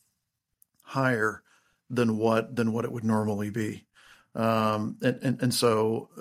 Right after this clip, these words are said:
we're, we're, we're really helping brands, uh, uh, understand that intentionality that, uh, that, that people have and really ask them the question, "How do you harvest more with that relationship, given the fact that you've earned some trust,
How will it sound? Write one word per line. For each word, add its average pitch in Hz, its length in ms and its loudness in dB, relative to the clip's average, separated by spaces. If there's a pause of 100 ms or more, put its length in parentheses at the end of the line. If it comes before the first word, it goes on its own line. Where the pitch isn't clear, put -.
(240)
we're, 131 320 0
we're, 139 160 -2
we're 143 100 0
really 143 220 4
helping 120 440 0
brands, 113 760 -2 (460)
uh, 107 420 0
uh, 104 320 -4
understand 127 640 2
that 127 80 2
intentionality 123 800 2
that, 110 180 0
uh, 107 140 2
that, 117 160 0
that 113 160 -2
people 113 260 0
have 113 260 0
and 107 80 -4
really 117 220 0
ask 110 220 -4
them 113 100 -4
the 104 80 -6
question, 110 300 -6
"How 127 140 -4
do 143 60 -8
you 131 120 -2
harvest 110 540 -2 (360)
more 120 340 4
with 110 140 2
that 107 160 -2
relationship, 110 720 0
given 110 240 2
the 104 80 -2
fact 104 240 0
that 107 160 -4
you've 107 240 -2
earned 120 200 4
some 107 160 -4
trust, 104 460 -4